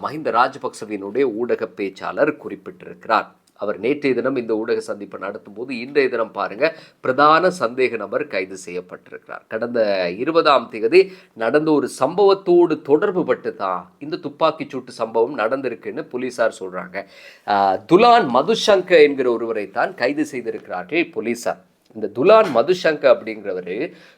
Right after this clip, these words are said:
துபாயில இருக்கக்கூடிய கொலன்னாவ தனுஷ்க என்பவரோடு தொடர்பு கொண்டு, அதுக்கு பிறகு கொலன்னாவ தனுஷ்க அவர் மூலமாக கஞ்சிப்பான இம்ரானினுடைய தொடர்பும் அவருக்கு கிடைத்திருக்கிறது.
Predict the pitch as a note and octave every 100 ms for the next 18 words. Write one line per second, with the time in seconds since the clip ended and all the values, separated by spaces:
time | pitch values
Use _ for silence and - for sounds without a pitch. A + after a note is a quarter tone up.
0 | - C#3+ F#3+ G#3+ G#3+ F3+ C#3+ C3+ - A#2+
1 | F3 F3+ C#3+ F3 F#3+ F3+ F3 C#3 A#2 F3
2 | F#3 - E3 C#3+ C3+ B2+ B2 A2 A2 A#2
3 | D#3 D3 A2+ F2+ - - A2 A#2+ B2+ D#3+
4 | F3 - D#3 F#3 F#3 E3+ D3+ A2 B2+ D#3
5 | - - - - _ _ - B2+ F3+ F3
6 | D3 C3 A2+ G#2 E3+ - D#3+ F3+ F#3 F#3
7 | E3 D#3 C3+ E3 D#3+ D3+ C#3 B2 A#2 -
8 | B2 E3 D#3+ F#3 D3 B2+ B2 A#2+ - G#2+
9 | G#2+ G#2 G2 G2+ G#2+ G#3+